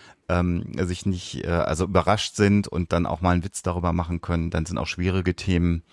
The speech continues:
besser zu verdauen. Also es ist immer so der Mix aus Wissen und Humor.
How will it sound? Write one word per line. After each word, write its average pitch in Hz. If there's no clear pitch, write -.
besser 101
zu -
verdauen. 98
Also 82
es 80
ist -
immer 95
so 87
der 85
Mix 90
aus -
Wissen 98
und -
Humor. 87